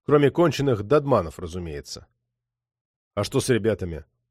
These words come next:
непонимающе помотал головой Артем. "И почему отец тебя послал, а не позвонил просто?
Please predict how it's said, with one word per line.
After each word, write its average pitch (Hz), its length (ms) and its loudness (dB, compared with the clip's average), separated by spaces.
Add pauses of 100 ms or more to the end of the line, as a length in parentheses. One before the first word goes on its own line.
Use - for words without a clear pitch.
(280)
непонимающе 117 920 2 (180)
помотал 117 400 0
головой 113 380 4
Артем. 104 400 -2 (1040)
"И 120 80 -4
почему 147 300 2
отец 147 280 4
тебя 127 240 2
послал, 131 380 2
а 113 80 2
не 110 80 -2
позвонил 110 420 0
просто? 95 460 -8